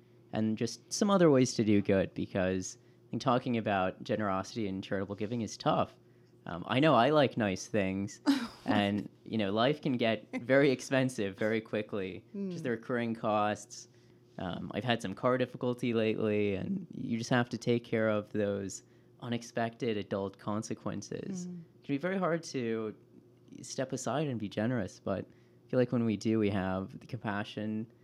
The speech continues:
Speaker 1: and the capability to make the world better, and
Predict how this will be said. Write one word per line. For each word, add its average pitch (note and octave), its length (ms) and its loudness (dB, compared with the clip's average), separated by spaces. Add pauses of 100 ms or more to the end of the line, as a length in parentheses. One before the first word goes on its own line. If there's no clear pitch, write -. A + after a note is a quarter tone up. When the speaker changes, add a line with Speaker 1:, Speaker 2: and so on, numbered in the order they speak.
(280)
Speaker 1:
and - 60 -12
the - 40 -10
capability A2 720 -2
to - 180 -12
make F#2 200 -8
the G#2+ 100 -4
world G2 300 -6
better, G#2 340 -4
and G2+ 380 -6